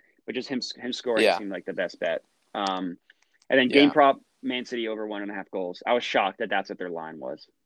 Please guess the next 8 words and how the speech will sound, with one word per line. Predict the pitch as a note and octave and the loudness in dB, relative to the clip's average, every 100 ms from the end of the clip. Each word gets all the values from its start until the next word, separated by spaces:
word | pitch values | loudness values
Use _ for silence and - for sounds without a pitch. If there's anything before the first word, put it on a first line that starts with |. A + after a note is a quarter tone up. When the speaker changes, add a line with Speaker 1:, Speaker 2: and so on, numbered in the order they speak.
| _ _ _ _ _ _ _ _ _ - | _ _ _ _ _ _ _ _ _ -2
Speaker 2:
Oh, | E3 | 2
wow. | D3 C#3 - | 4 4 2
Okay, | B2+ C3 | -2 -2
so | A#2+ - | 2 4
I'm | C3 | 6
gonna | D#3 D3 | 6 4
go | C#3 C3+ | 4 4
with | B2 A#2 | 0 -6